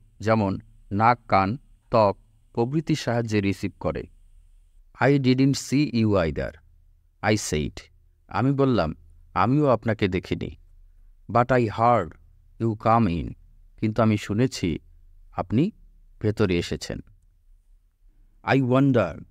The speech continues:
আমি ভাবলাম, "if I would be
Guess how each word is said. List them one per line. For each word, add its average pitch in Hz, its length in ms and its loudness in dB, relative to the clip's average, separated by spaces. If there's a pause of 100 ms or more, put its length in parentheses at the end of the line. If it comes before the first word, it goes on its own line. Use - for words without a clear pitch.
(400)
আমি 120 220 4
ভাবলাম, 104 440 0 (680)
"if 151 180 4 (640)
I 127 140 4 (140)
would 165 200 0
be 147 160 0